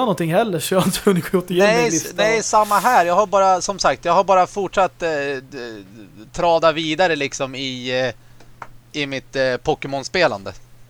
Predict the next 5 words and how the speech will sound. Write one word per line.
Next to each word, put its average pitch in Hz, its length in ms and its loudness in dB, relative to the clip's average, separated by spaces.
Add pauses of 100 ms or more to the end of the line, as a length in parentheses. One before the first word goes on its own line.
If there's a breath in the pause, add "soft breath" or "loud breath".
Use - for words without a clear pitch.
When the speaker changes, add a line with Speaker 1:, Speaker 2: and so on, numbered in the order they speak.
(480)
Speaker 1:
Mm. 147 320 -16 (1200 soft breath)
Så 143 240 -14
är 143 120 -8
det 143 60 -10
ju. 135 100 -14